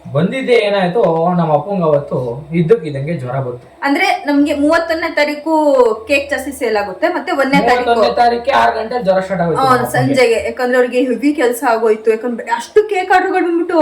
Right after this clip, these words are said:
Speaker 2: ಹಿಂಗೆ ತಗೊಂಡೋಗಿ ನಮ್ಗೆ ಶೋಕೇಶ್ಗೆ ಜೋಡ್ಸಕ್ಕೂ ಆಯ್ತಾ ಇರ್ಲಿಲ್ಲ. ಅಂದ್ರೆ ನಾವು ಕೇಕ್ ನ ಮಾಡಿಡಲ್ಲ ಯಾವತ್ತೂನುವೆ.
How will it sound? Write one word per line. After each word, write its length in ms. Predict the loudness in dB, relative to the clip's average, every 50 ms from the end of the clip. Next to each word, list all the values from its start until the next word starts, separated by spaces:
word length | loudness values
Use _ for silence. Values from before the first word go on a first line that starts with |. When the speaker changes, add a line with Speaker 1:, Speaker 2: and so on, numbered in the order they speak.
| 0 0
Speaker 2:
ಹಿಂಗೆ 560 | -4 -10 -12 -4 0 2 2 4 4 2 0
ತಗೊಂಡೋಗಿ 640 | 2 2 2 4 4 2 2 2 2 4 4 2
ನಮ್ಗೆ 300 | 2 0 -2 -4 -4 0
ಶೋಕೇಶ್ಗೆ 480 | 0 0 0 2 0 -2 0 2 2 2
ಜೋಡ್ಸಕ್ಕೂ 580 | 2 2 0 2 2 2 2 0 0 2 2
ಆಯ್ತಾ 260 | 2 2 2 2 2 2
ಇರ್ಲಿಲ್ಲ. 320 | 2 2 2 2 2 2 2 2 0 -4 -10 -8 -4 -4
ಅಂದ್ರೆ 240 | -2 -2 -2 -2
ನಾವು 200 | -2 -2 -2 -2
ಕೇಕ್ 280 | 0 0 0 0 0 0
ನ 20 | 0 0
ಮಾಡಿಡಲ್ಲ 520 | 2 2 2 4 4 2 2 2 2 2 2 2
ಯಾವತ್ತೂನುವೆ. 840 | 2 2 2 2 0 -2 -4 -4 -2 0 2 2 0 0 -2 -10